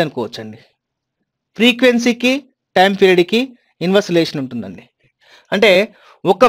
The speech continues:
వేవ్కి ఎంత టైమ్ పడుతుందో అది టైమ్ పీరియడ్ అవుతుంది, ఒక సెకండ్ టైంలో ఎన్ని వేవ్స్ ట్రావెల్ అవుతాయో అది ఫ్రీక్వెన్సీ అవుతుంది. అంటే ఫ్రీక్వెన్సీ టైమ్ పీరియడ్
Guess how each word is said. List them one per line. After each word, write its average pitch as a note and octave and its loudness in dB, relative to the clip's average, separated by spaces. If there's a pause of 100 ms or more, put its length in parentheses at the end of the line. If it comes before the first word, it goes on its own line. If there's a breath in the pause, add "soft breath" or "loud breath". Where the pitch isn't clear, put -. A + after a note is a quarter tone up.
వేవ్కి C4+ 2
ఎంత A3+ 0 (100)
టైమ్ A#3 4
పడుతుందో A3 4 (140)
అది A3+ 2
టైమ్ G3+ 2
పీరియడ్ E3+ 4
అవుతుంది, A#2 -6 (600 soft breath)
ఒక C4 0 (1080)
సెకండ్ C4 2
టైంలో C4 4
ఎన్ని A#3 4
వేవ్స్ C4 2
ట్రావెల్ B3 6
అవుతాయో B3+ 4 (100)
అది C#4+ 2 (200)
ఫ్రీక్వెన్సీ A#3 2
అవుతుంది. A#2 -4 (160)
అంటే D3 -2 (240)
ఫ్రీక్వెన్సీ C4 2 (640)
టైమ్ G#3+ 2
పీరియడ్ F3 4